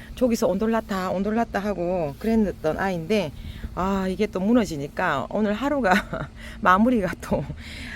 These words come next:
이렇게, 네, 어, 온돌라타가, 네, 장렬히, 네, 가는 쪽으로. 야, 이 아이 목대나 이런 걸 보니까 요즘 그 시대 날씨를 말해주는 것 같아요.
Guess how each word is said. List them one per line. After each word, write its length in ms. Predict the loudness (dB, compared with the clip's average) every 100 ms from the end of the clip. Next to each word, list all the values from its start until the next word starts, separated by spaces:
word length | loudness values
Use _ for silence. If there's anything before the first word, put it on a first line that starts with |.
| -10 0
이렇게, 720 | 2 2 0 0 2 2 2
네, 680 | 0 -2 0 0 0 -2 -4 -8 -16 -16 -12
어, 320 | -6 -4 -4 -4
온돌라타가, 720 | -2 0 -2 -4 -2 -2 -2 -6
네, 480 | -8 -4 -4 -4 -8 -10
장렬히, 840 | -10 -6 -4 -2 -2 -2 -2 -4 -6
네, 120 | -8 -8
가는 320 | -6 -6 -6
쪽으로. 420 | -4 -4 -4 -6 -8 -8 -6 -8 -8 -8
야, 180 | -6 -2
이 140 | 0 4
아이 200 | 4 4
목대나 640 | 2 0 2 0 0 -2 -2
이런 200 | 0 0
걸 120 | -2
보니까 580 | -4 -6 -4 -2 -2 -2 -6 -8 -6
요즘 400 | -2 2 0 0
그 440 | -2 0 0 -4 -8 -16
시대 400 | -10 -4 2 2
날씨를 720 | 2 2 2 0 0 0 0 -2
말해주는 440 | -2 -2 -2 -4
것 80 | -4
같아요. 480 | -4 -4 -4 -4